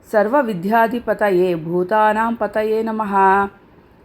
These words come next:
नमो हिरण्यगर्भाय प्राणाय जगदात्मने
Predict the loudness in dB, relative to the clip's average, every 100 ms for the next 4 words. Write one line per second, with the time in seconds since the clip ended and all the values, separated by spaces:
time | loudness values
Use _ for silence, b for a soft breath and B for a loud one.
0 | _ -4 2 4 4 2 2 0 -2 -2
1 | -2 -4 -4 0 0 2 2 0 0 0
2 | 0 0 -2 -4 -6 -2 -2 0 -2 -4
3 | -2 0 0 -2